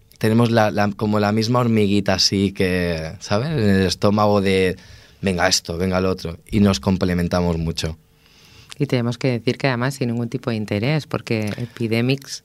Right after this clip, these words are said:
Speaker 2: eh, es una asociación
Speaker 1: Sí,
Speaker 2: sin ánimo
Speaker 1: sí,
Speaker 2: de
Speaker 1: sí.
Speaker 2: lucro en principio, los espectáculos
Speaker 1: Sí.
Speaker 2: son mega costosos.
Speaker 1: Muchísimo,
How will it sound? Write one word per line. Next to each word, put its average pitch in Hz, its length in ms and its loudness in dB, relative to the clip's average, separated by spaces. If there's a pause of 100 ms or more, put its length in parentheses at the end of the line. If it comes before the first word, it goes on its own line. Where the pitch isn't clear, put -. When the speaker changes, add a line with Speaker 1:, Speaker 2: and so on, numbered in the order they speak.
Speaker 2:
eh, 110 500 -2 (600)
es - 180 -8
una 110 100 -4
asociación 139 800 -2
Speaker 1:
Sí, 139 100 4
Speaker 2:
sin - 160 2
ánimo 127 260 0
Speaker 1:
sí, 127 60 2
Speaker 2:
de 120 60 2
Speaker 1:
sí. 117 60 0
Speaker 2:
lucro 123 280 -4
en 120 60 -8
principio, 120 640 -2
los 113 160 -2
espectáculos 113 640 0
Speaker 1:
Sí. - 40 -14
Speaker 2:
son 131 300 -4
mega 117 320 0
costosos. 113 840 -6
Speaker 1:
Muchísimo, 87 760 0